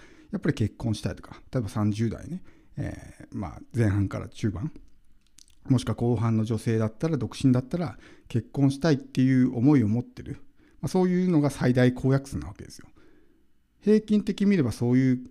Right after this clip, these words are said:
願望を持ってる人が多いと。でも中にはやっぱり全然結婚に興味のない人もいるわけですね。だからそこまでっていうのはやっぱりわからないから、じゃあ最大公約数で、大体こういう、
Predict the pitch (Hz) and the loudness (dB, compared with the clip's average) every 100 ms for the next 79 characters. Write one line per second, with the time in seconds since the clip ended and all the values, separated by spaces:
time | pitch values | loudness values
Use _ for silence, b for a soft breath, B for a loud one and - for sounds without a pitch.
0 | - 120 123 127 127 135 110 - - 90 | -4 4 6 6 6 4 0 -8 -10 -10
1 | 87 135 202 220 226 220 107 - 113 113 | -10 0 4 4 4 2 2 0 -2 2
2 | 127 127 139 127 151 151 202 131 104 95 | 2 2 -2 0 0 2 2 2 2 -4
3 | 90 90 101 101 - - - b b b | -8 -12 -8 -8 -8 -10 -10 b b b
4 | b b 180 233 294 311 208 214 - 156 | b b -4 -2 0 2 2 0 0 2
5 | 156 135 - 143 120 76 - 117 - 185 | 4 4 0 -2 -2 -4 -8 -10 -2 -2
6 | 185 107 - 220 208 - 123 123 131 113 | 0 -4 -4 -4 -4 -6 -6 -4 -2 0
7 | 120 120 135 147 - 151 160 214 135 B | -2 0 0 -2 -4 -6 0 0 -2 B
8 | B B _ 202 220 240 233 226 220 | B B _ -4 -2 -2 -2 -2 0